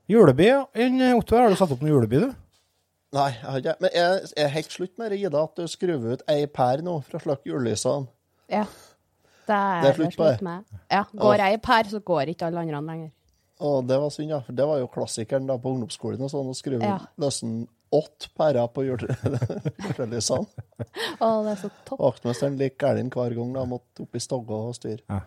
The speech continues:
Speaker 3: Mm. Måtte sjekke
Speaker 2: Nei, nei,
Speaker 3: hver
Speaker 2: du
Speaker 3: ei.
Speaker 2: Ja, nei, her går jeg, her er det liksom den vante faste gang.
Speaker 1: Ja.
Speaker 2: Jeg har jo mer eller mindre, eh, frivillig, mest mindre kanskje egentlig,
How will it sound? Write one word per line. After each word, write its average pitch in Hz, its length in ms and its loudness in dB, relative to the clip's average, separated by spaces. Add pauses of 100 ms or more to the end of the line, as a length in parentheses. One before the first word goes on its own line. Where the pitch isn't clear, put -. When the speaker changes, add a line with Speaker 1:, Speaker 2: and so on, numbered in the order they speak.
(100)
Speaker 3:
Mm. 226 240 0 (300)
Måtte 269 180 -4
sjekke - 240 6
Speaker 2:
Nei, 180 160 6
nei, 220 160 6
Speaker 3:
hver 196 140 2
Speaker 2:
du 180 100 2
Speaker 3:
ei. 208 140 -8 (540)
Speaker 2:
Ja, 147 200 4 (140)
nei, 135 260 4
her 143 320 4
går 113 320 -4
jeg, 123 680 2 (100)
her 185 180 -4
er 226 80 -4
det 208 320 -6
liksom 196 320 -10
den 196 300 -6
vante 185 420 -4
faste - 340 -6
gang. 277 280 -6 (240)
Speaker 1:
Ja. 180 160 0 (1000)
Speaker 2:
Jeg - 180 -4
har 139 180 2
jo 123 260 -2
mer 127 360 -2
eller 123 440 -4
mindre, 120 420 -6 (180)
eh, 156 460 -6
frivillig, 139 560 -4 (760)
mest 151 420 -6
mindre 139 360 -4
kanskje 165 320 -8
egentlig, 160 720 -8